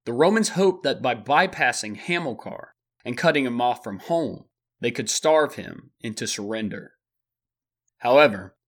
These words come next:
Rome herself was nearly bankrupt by the twenty-two years of continuous warfare, and she had no money with which to build another fleet. In the end, her ships came from private contributions by patriotic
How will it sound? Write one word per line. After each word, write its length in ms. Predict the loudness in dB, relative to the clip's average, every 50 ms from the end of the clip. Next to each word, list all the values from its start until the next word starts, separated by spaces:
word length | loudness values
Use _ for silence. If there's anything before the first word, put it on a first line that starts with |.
| _ _ _ 2
Rome 260 | 6 6 6 6 6
herself 600 | 2 0 0 0 2 4 6 6 6 4 2 -2
was 160 | -6 -6 -4
nearly 300 | -2 0 0 0 0 -2
bankrupt 720 | -4 -2 0 0 0 0 -4 -8 -12 -12 -12 -14 -18 _ _ _ _ _
by 160 | -4 -4 -4
the 80 | -4 -6
twenty-two 560 | -6 -4 -2 -2 -2 -2 -2 -4 -2 -4 -4
years 500 | -2 0 0 2 2 0 -2 -4 -10 -14
of 120 | -14 -12
continuous 680 | -10 -10 -8 -6 -4 -4 -2 -2 -2 -2 -4 -6 -8 -8
warfare, 680 | -6 -4 -2 -2 -2 -2 -6 -14 -16 -16 -16 -18 _ _ _ _ _ _ _ -10
and 120 | -6 -4
she 160 | 0 2 4 4
had 160 | 4 4 2
no 240 | 0 2 2 2 2
money 480 | 2 2 2 2 0 -2 -6 -10 -16 _
with 220 | -10 -10 -10 -6
which 240 | -6 -6 -6 -6 -10
to 80 | -12 -12
build 560 | -6 0 2 2 2 2 0 -4 -12 -20 -20 _ _
another 380 | -12 -8 -6 -6 -6 -6 -6 -10
fleet. 520 | -12 -12 -10 -8 -8 -8 -10 -14 _ -20 _ _ _ _ _ _ _ _ _ _ _ _ _ _ _ _ _ _ _ _ _ _ -8
In 140 | -2 0 2
the 200 | 2 4 4 4
end, 360 | 4 2 0 -2 -6 -10 -12 _ _ _ _ _ _ _
her 120 | 0 2 2
ships 380 | 2 4 4 2 2 2 -2
came 320 | -6 -2 -2 0 0 0 -2
from 200 | -2 -4 -6 -6
private 480 | -6 -2 2 4 4 4 4 2 -6
contributions 1000 | -6 -6 -6 -6 -6 -6 -10 -8 -2 0 0 0 0 -2 -10 -10 -12 -14 -14 -16 -12 -6
by 140 | -4 -4 -4
patriotic 880 | -6 -8 -6 -4 -4 -4 -4 -2 0 0 2 2 2 0 -2 -6 -12